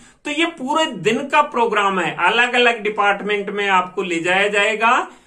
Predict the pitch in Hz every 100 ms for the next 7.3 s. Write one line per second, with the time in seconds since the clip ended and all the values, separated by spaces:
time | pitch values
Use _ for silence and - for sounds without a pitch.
0 | _ - 233 240 - 180 202 233 240 -
1 | 143 156 185 196 180 151 151 147 143 139
2 | 139 131 131 175 196 143 - 170 202 220
3 | 139 123 120 147 220 - - 196 160 120
4 | 110 - 139 127 113 95 90 - _ _
5 | _ - - 226 240 233 233 247 311 294
6 | 240 247 269 269 269 196 160 190 208 196
7 | 190 135 -